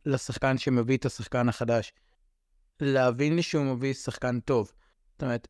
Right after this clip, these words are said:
יכול מאוד להיות שהשחקן החדש הוא שחקן טוב, אבל הוא לא מתאים לקבוצה הקיימת. זאת אומרת, יכול להיות שהוא לא באמת חדש בתחום של משחקי תפקידים, יכול להיות שיש לו המון המון ניסיון. הוא פשוט חדש לקבוצה הזאת, ואנחנו לא יודעים איך בעצם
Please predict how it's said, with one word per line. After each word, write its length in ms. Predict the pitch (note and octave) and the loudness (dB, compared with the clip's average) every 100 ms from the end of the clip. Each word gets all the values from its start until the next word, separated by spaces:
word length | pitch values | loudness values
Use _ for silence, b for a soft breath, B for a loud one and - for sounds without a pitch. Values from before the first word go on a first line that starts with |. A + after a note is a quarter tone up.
| - | -2
יכול 340 | D3 - F#3+ | -2 4 4
מאוד 220 | G#3+ G#3+ | 4 4
להיות 160 | G3 G#3 | 2 2
שהשחקן 480 | E3+ - C#3+ D#3+ E3+ | -2 -2 -6 -2 -2
החדש 280 | E3 D#3+ | 0 -2
הוא 60 | - | -2
שחקן 420 | - C#3 - F3 | -8 -6 -2 -2
טוב, 360 | D#3 A3 A3 G3+ _ _ _ - _ | 2 2 2 -2 _ _ _ -20 _
אבל 140 | D3 D#3 | -2 2
הוא 80 | |
לא 200 | D#3 E3+ | 2 2
מתאים 220 | F3 E3 D#3+ | 2 2 2
לקבוצה 440 | D3 C#3 C#3 D3+ | 0 -4 0 0
הקיימת. 340 | C#3 D3 A#2+ | 2 2 0
זאת 80 | A2 | -2
אומרת, 140 | C3+ B2 | -6 -2
יכול 140 | D#3 | 0
להיות 100 | A#3 | 2
שהוא 120 | A3+ | 4
לא 100 | G3+ | 4
באמת 280 | A3+ B3 A#3 | 4 2 0
חדש 640 | - D#3+ D3 C#3+ - - - _ | -2 0 2 2 -2 -12 -18 _
בתחום 440 | C#3 C3 - E3+ | -6 -6 2 2
של 120 | D3 D3+ | 4 0
משחקי 320 | C3+ A#2 C3+ | -2 -4 -4
תפקידים, 300 | B2 A#2 A2+ | -2 0 -2
יכול 160 | A2+ | 0
להיות 60 | C#3 | 0
שיש 160 | E3 D#3 | 0 2
לו 100 | D3+ | 2
המון 220 | D#3+ F3 | 4 2
המון 200 | F3 F3+ | 2 0
ניסיון. 400 | F3 G#3+ A#3 C3+ - _ _ _ _ _ _ | 0 4 4 2 -6 _ _ _ _ _ _
הוא 120 | - | -8
פשוט 260 | C#3+ G#3 G3 | -2 0 0
חדש 380 | - E3+ F3 F3+ | 2 4 6 6
לקבוצה 420 | F#3 - D#3 - E3 | 2 -2 -2 4 4
הזאת, 300 | E3 G#3+ - - _ _ - B2 G#2 A#2+ A#2+ A#2+ A#2+ A#2+ _ _ _ _ _ _ | 4 0 -2 -10 _ _ -6 -6 0 0 2 2 0 -2 _ _ _ _ _ _
ואנחנו 320 | D3 C#3+ - C#3 | 0 2 2 2
לא 80 | |
יודעים 400 | D3+ D#3 D#3 D3 - _ _ _ _ - | 4 4 2 0 -2 _ _ _ _ 0
איך 220 | D#3+ - | 0 2
בעצם 560 | D3+ D3 C#3+ D#3 C#3 | 2 2 2 -2 -2